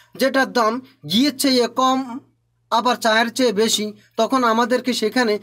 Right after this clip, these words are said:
সামান্য কিছু সম্মান দেওয়া হয়। কিন্তু আপনি তো আপনার সম্মানটাকে ঘিয়ের মতন করে নিতে পারেন, কেন পারেন না? অসম্ভব বলতে তো কোনো কথা নেই। তাহলে আপনি কেন পারতেছেন না? আপনাকে সে যোগ্যতা অর্জন করে নিতে হবে।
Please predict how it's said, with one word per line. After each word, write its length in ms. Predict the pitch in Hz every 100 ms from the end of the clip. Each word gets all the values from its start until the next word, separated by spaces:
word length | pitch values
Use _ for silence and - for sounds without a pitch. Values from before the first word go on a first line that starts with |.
| -
সামান্য 380 | - 208 226 247
কিছু 240 | 240 214 220
সম্মান 320 | 202 190 196
দেওয়া 240 | 190 160 139
হয়। 280 | 107 95 - _ _ _ _ _ _ _ _ -
কিন্তু 160 | 269
আপনি 200 | 285 285 339
তো 80 | 320
আপনার 220 | 262 277
সম্মানটাকে 580 | - 233 262 269 262 254
ঘিয়ের 320 | 180 214 269
মতন 240 | 254 247 233
করে 200 | 226 196
নিতে 220 | 190 185
পারেন, 340 | 151 131 110 107 _ _ _ _ _ _ _ _ 262
কেন 160 | 277 277
পারেন 320 | 262 220 160
না? 140 | 135 120 _ _ _ _ _ _
অসম্ভব 360 | 202 - 247 277
বলতে 220 | 294 277 269
তো 100 | 254
কোনো 200 | 240 240
কথা 280 | 220 214 214
নেই। 120 | 165 143
তাহলে 220 | 214 247
আপনি 180 | 247 254
কেন 220 | 240 254
পারতেছেন 480 | 254 240 214 196 185
না? 140 | 131 110 _ _ _ _ _ _ -
আপনাকে 340 | 190 226 220
সে 160 | 214 208
যোগ্যতা 400 | 190 185 214 233
অর্জন 260 | 180 175 214
করে 220 | 190 185
নিতে 220 | 170 143 139
হবে। 320 | 127 113